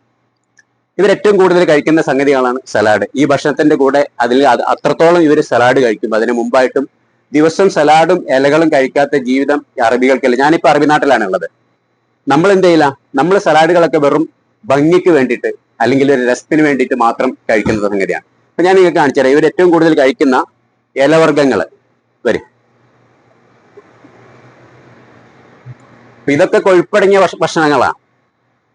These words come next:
കൊഴുപ്പടങ്ങിയ ഭക്ഷണങ്ങളൊക്കെ ഇവർ ധാരാളം കഴിക്കുന്നുണ്ട്. അതുപോലെ തന്നെ ഇവര് മൈദ,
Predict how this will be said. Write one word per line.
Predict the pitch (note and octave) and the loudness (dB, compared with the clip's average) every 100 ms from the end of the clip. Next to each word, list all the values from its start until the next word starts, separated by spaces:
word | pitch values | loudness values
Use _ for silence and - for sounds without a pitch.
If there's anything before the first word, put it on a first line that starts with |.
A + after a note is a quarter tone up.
| _ | _
കൊഴുപ്പടങ്ങിയ | D3 D3 G3+ F#3 F#3+ | -2 0 0 2 2
ഭക്ഷണങ്ങളൊക്കെ | F3+ - E3+ F3+ G3 | 2 0 -2 0 0
ഇവർ | E3+ F3 | 0 2
ധാരാളം | D#3 D3+ E3+ F3+ E3 | 2 2 2 2 0
കഴിക്കുന്നുണ്ട്. | D3 D#3 D3+ D3 | 0 -2 -2 0
അതുപോലെ | D3+ E3 | 0 0
തന്നെ | D#3+ F3+ | 0 0
ഇവര് | E3+ F3 | 0 -2
മൈദ, | D3+ C#3+ D3 D#3 | 0 2 2 2